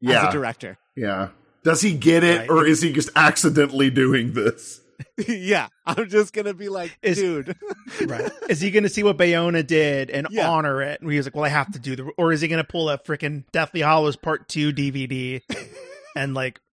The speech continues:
Speaker 3: ruin the symmetry?
Speaker 2: Yes. Yeah. So
Speaker 3: We'll find out.
Speaker 2: yeah, we'll, we'll find out. You, you all listening to this probably already know.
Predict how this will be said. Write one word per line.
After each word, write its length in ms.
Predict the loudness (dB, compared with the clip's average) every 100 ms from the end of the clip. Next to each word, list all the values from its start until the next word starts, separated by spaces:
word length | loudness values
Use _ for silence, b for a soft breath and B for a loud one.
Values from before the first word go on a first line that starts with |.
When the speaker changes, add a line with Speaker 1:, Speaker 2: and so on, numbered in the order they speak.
| _ _ _
Speaker 3:
ruin 320 | -4 0 2 0
the 80 |
symmetry? 640 | -2 -4 -4 -6 -10 -6 -6 -4
Speaker 2:
Yes. 500 | 0 0 0 -6 -20 _ _ _ _ _ _ -20 -20 -20 -20 -20 B
Yeah. 320 | -6 -6 -8 _ _
So 420 | -4 0 0 -2 -10 -6
Speaker 3:
We'll 80 | -2
find 220 | 0 0
out. 240 | -2 -4 -10 _
Speaker 2:
yeah, 160 | -2 0
we'll, 200 | 0 -4 -2
we'll 200 | -2 -2
find 300 | 0 -2 0
out. 220 | 0 0
You, 240 | -2 -2 -2
you 340 | -4 -4 0
all 300 | 0 0 0
listening 400 | -2 -6 -8 -10
to 100 | -10
this 340 | -10 -10 -12 -10
probably 480 | -6 -6 -6 -6 -4
already 320 | -4 -6 -8
know. 380 | -4 -4 -4